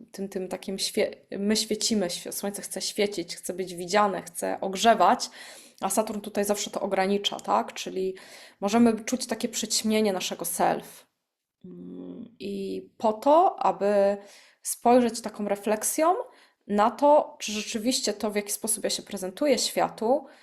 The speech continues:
czy to jest spójne ze mną, czy to jest spójne z tym, czy to, co głoszę, jest spójne z tym, co ja sobą ucieleśniam. Czy być może mówię więcej, a robię mniej, albo na odwrót, robię coś, e, czego na przykład boję się przyznać, albo boję się powiedzieć o tym.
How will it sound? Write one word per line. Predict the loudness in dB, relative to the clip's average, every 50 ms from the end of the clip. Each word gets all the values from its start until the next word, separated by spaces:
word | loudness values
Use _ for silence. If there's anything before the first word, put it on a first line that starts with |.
| _ _ _ _ _
czy | -10 -2 2
to | 4
jest | 4 4 4 2
spójne | 0 2 2 4 6 6 6
ze | 6 6 6 6
mną, | 4 2 0
czy | -2 -4
to | -6 -4
jest | -2 -4
spójne | -2 0 2 4 4 4 4
z | 2 2
tym, | 4 4 4 4 4 0 -4 -12 -10 -8
czy | -6 -4
to, | -2 -2
co | -2 0 -2 -2
głoszę, | 0 2 4 4 4 4 4 4 6 6
jest | 6 4 2 0
spójne | -2 0 2 2 4 4 2 0
z | -2 -4
tym, | -6 -6 -6
co | -4 -2 -2 2
ja | 4 6 6 6 6 4 2 -2 -6
sobą | -6 -6 -4 -6 -6
ucieleśniam. | -6 -6 -4 -2 2 4 4 4 4 2 0 0 -4 -6 -8 -10 _ _ _ _ _ _ _ _ _ _ _ _ _ _ _
Czy | -6 -4
być | -2 0 0 2
może | 4 6 6 6 6 6 6 8 8 6 4 2 -4 -14 _ -10
mówię | -6 -4 -2 0 2 2
więcej, | 2 2 2 2 0 0 -2 0 0
a | 2 0
robię | 0 0 0 -2 -2
mniej, | 0 2 2 4 4 4 2 2 -2 -4 -4
albo | -4 -2 0 0
na | 2 4 4
odwrót, | 4 4 2 -2 -6 -8 -10 -12 -16 -20 -20 _ -6
robię | -2 -2 0 0 0 -2
coś, | 0 0 2 2 2 2 0 -4 -10 -12 _ _ _ _ _ _ _ _ _ _ _ -12
e, | -10 -10 -8 -8 -8 -8 -8 -8 -10 -10 -10 -12 -14 -16 -20 -16 -10
czego | -8 -6 -4 -4
na | -4
przykład | -4 -6 -6 -6 0
boję | 2 4 4 4
się | 4 0 -2
przyznać, | -2 -2 0 0 0 0 -2 -4 -4 -6 -10 -10 -6
albo | -6 -4 -2 -2 0
boję | 2 2 2 2 2
się | 0 -4
powiedzieć | -4 -4 -2 0 0 0 0 -2 -4 -4
o | -6
tym. | -8 -8 -8 -10 -10 -10 -14 _